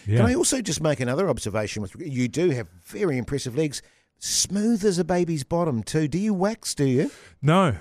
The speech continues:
Speaker 1: no,
Speaker 2: Oh,
Speaker 1: um,
Speaker 2: oh, okay. What, what's happened there, then?
Speaker 1: Well, I've actually got no hair on my body.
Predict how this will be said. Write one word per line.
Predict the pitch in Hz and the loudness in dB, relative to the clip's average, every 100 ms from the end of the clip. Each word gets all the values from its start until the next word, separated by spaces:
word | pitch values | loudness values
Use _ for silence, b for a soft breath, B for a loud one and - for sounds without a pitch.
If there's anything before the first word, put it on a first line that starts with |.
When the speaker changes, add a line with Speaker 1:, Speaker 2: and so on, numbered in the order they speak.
| - - | -8 -4
Speaker 1:
no, | 127 151 147 | 2 4 4
Speaker 2:
Oh, | 143 | 4
Speaker 1:
um, | 135 135 | 4 6
Speaker 2:
oh, | 156 156 | 4 2
okay. | 165 139 | 0 0
What, | 165 170 | 0 0
what's | 170 - | -2 0
happened | 165 143 135 | -2 0 2
there, | 147 | 2
then? | 135 95 - | 2 -2 0
Speaker 1:
Well, | 135 160 147 | 2 2 2
I've | 131 | 0
actually | 180 - - 160 | -2 -4 -2 0
got | 147 131 | 2 2
no | 127 123 143 139 | 2 2 4 2
hair | 92 135 135 | 0 -2 -2
on | 120 | -2
my | 107 104 | -2 -2
body. | 95 113 120 76 | 0 0 0 -2